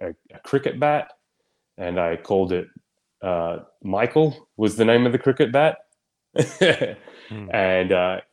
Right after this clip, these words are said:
Speaker 1: you know, I was a nice, friendly guy, but then if Michael didn't like you, well, then that's too bad. You go, Michael's gonna beat you up. And I'd be like, "That's, it's not my fault, man. That was Michael. You pissed him off." Uh, so, like, kind of things like that.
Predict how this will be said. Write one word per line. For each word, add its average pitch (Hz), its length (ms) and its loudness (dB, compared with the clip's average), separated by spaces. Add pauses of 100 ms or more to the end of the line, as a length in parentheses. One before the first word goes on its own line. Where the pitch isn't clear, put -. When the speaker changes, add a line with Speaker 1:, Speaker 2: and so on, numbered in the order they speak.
(200)
Speaker 1:
you 170 120 0
know, 131 200 0
I 120 140 -2
was 117 160 -2
a 120 40 -4
nice, 117 280 -4
friendly 123 340 -2
guy, 117 360 -2 (480)
but 104 100 -4
then 101 460 -4 (180)
if 98 180 -8
Michael 127 360 0
didn't 98 240 -2
like 92 400 -6
you, 95 200 -4 (240)
well, 98 140 0
then 104 160 2
that's 107 400 -2 (140)
too 110 160 0
bad. 90 360 2
You 95 120 -2
go, 101 140 0
Michael's 98 360 -4
gonna 92 160 -4
beat 92 260 -8
you 90 140 -2
up. 85 240 -8 (480)
And 98 60 -6
I'd 85 60 -4
be 95 60 0
like, 90 160 -2
"That's, 113 260 -2
it's 98 220 -8
not 120 220 2
my 113 160 4
fault, 101 240 -4
man. 92 320 -6 (280)
That 104 180 -2
was 90 100 -6
Michael. 90 460 -6
You 85 100 -6
pissed - 300 -2
him 87 160 2
off." 82 380 -6 (640)
Uh, 90 300 2
so, 180 200 4 (120)
like, 135 280 2
kind 139 180 4
of 120 80 -2
things 117 180 2
like 95 140 0
that. 90 300 0